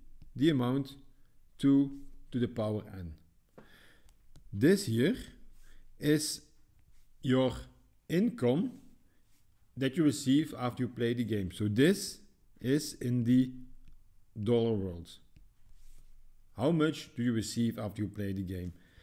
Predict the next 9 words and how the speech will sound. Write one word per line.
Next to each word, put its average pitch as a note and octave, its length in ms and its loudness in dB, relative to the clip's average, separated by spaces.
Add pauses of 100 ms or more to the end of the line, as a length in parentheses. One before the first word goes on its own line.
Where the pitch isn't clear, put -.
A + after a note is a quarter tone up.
(680)
Now D#3 180 4
we G3 120 6
have F#3 260 0
to D3 160 8
move D#3 320 6
from A#2 180 0
the A2 80 -2
dollar C3 340 4
world A2+ 280 -2